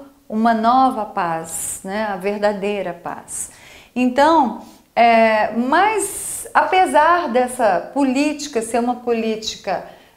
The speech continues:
é, de sangue, uma política armada,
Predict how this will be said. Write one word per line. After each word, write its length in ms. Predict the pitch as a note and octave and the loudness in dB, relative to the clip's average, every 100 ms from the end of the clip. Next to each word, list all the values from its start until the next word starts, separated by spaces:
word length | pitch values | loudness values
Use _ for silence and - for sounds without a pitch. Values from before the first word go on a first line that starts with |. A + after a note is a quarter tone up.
| _ E3 | _ 0
é, 600 | G3+ G3 F#3 F3 E3 B3 - _ _ _ _ - | 2 2 2 0 -2 -8 -14 _ _ _ _ -8
de 160 | F#3 | -4
sangue, 600 | A3+ - C#4 C#4 C#4+ A3 | -4 0 2 2 2 0
uma 100 | A3+ | -2
política 500 | A3+ B3 B3+ - A3 | -2 -2 -2 -2 -2
armada, 720 | G3 G#3 B3 D#4 C4+ F#3 F3+ | -2 0 0 2 0 -2 -8